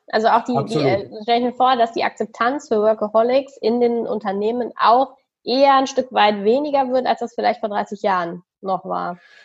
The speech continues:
Speaker 2: Ja, das ist heut-, das ist aber, das ist eine ganz schöne Parallelität zum Thema Alkohol, ja. Früher, sagen wir vor dreißig Jahren, war es,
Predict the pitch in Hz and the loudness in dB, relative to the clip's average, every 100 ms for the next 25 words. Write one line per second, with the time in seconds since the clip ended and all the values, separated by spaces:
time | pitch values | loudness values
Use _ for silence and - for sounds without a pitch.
0 | _ _ _ _ 104 110 107 117 - 135 | _ _ _ _ -4 -2 -2 -2 0 4
1 | 147 147 143 151 156 156 156 151 147 185 | 4 2 -2 -4 -2 2 4 4 4 0
2 | - - 170 185 151 156 - 156 147 151 | -2 -8 -8 -6 -4 -4 -2 -4 -2 -2
3 | 139 131 120 117 165 160 139 - 135 110 | 0 0 -2 -2 -4 -4 -8 -6 -4 -4
4 | 117 180 170 156 156 139 139 - - - | -2 -4 -4 -4 -2 2 2 2 -6 -20
5 | _ - 147 147 143 139 - 127 120 104 | _ 0 4 6 6 2 -4 -2 -2 -4
6 | 104 107 107 107 101 147 170 165 139 127 | -4 -2 -2 -4 -4 -2 -2 -4 -6 -4
7 | 127 127 - | -4 -4 -10